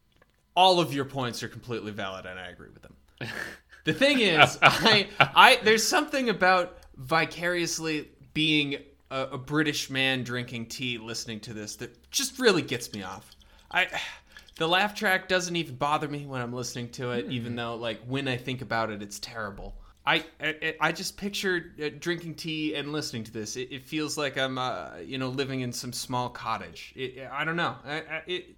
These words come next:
Speaker 1: it hits me in a weird way.
Speaker 2: Hmm.
Speaker 1: That being said, I, I did like the Daily Zeitgeist more. I, I think I was running off of old feelings of it, and I listened to a few episodes for this, this, this podcast, and,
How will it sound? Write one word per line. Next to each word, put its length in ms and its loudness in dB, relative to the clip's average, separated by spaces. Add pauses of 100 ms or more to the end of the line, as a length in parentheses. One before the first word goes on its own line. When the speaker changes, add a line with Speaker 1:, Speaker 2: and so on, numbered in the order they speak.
Speaker 1:
it 120 -12
hits 220 -6
me 60 -6
in 80 -6
a 60 -8
weird 240 -10
way. 140 -18 (640)
Speaker 2:
Hmm. 180 -4
Speaker 1:
That 220 6
being 180 2
said, 540 2
I, 180 6 (160)
I 120 4
did 280 2
like 300 4
the 60 -2
Daily 340 0
Zeitgeist 540 -4
more. 420 -4
I, 200 -4
I 80 -2
think 220 -4
I 40 -2
was 180 -4
running 260 -2
off 180 -6
of 140 -16
old 220 -10
feelings 440 -6
of 160 -6
it, 140 -6
and 160 -8
I 60 -6
listened 300 -10
to 320 -8
a 40 -12
few 300 -4
episodes 480 -6
for 160 -10
this, 300 -10
this, 360 -12
this 180 -14
podcast, 600 -8
and, 160 -10